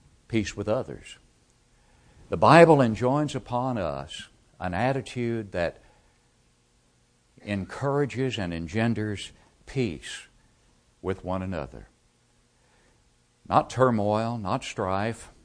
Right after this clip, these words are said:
not division, unnecessary division, but peace. And the Hebrews writer in Hebrews twelve fourteen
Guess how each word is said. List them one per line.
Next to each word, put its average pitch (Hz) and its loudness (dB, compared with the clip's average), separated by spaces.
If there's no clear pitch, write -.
not 123 2
division, 101 0
unnecessary 107 2
division, 104 -2
but - -2
peace. 131 -4
And 123 10
the 120 12
Hebrews 143 10
writer 110 6
in 117 0
Hebrews 117 2
twelve 120 8
fourteen 104 2